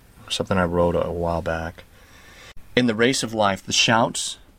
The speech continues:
the rants, and the screams from the bleachers are very real. Fingers pointing all over the field, yelling, "Run in that direction." We are flooded with messages daily.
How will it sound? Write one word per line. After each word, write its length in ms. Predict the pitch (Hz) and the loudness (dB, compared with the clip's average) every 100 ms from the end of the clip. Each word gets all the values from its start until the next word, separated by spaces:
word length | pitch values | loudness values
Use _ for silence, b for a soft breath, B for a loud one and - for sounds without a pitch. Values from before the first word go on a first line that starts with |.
| _ | _
the 100 | 101 | -6
rants, 640 | 95 113 110 113 - - - - | 0 4 4 2 -2 -10 -8 -6
and 200 | 95 90 | -6 -4
the 40 | |
screams 640 | - - 135 131 104 95 | -4 0 2 4 4 0
from 280 | - - 101 | -4 -2 0
the 80 | 98 | 0
bleachers 520 | 87 110 110 - 90 | 0 2 2 0 -2
are 80 | 90 | -2
very 300 | 92 98 90 | 0 0 0
real. 500 | 92 101 95 80 - _ B B B B | -2 0 0 -2 -8 _ B B B B
Fingers 500 | - 127 123 113 - | -2 2 4 2 -2
pointing 500 | - 127 113 104 98 | -4 2 2 2 2
all 260 | 107 110 | 4 4
over 140 | 107 101 | 4 0
the 100 | 92 | -6
field, 480 | - 113 104 92 98 | -2 0 2 2 2
yelling, 500 | 101 101 92 95 98 | 2 2 -2 -2 2
"Run 380 | 117 113 98 | 4 4 0
in 300 | 92 90 92 | -4 -8 -4
that 280 | 107 104 - | -2 -2 -4
direction." 600 | 104 95 98 - - 90 - _ b b b b b | -10 -8 -8 -8 -12 -12 -16 _ b b b b b
We 100 | 110 | 2
are 80 | 107 | 2
flooded 480 | - - 131 120 101 | 0 0 4 4 0
with 220 | 98 - | -6 -8
messages 500 | 104 101 104 95 90 | -6 -6 -6 -6 -8
daily. 560 | 95 95 92 90 87 | -4 -2 0 -2 -8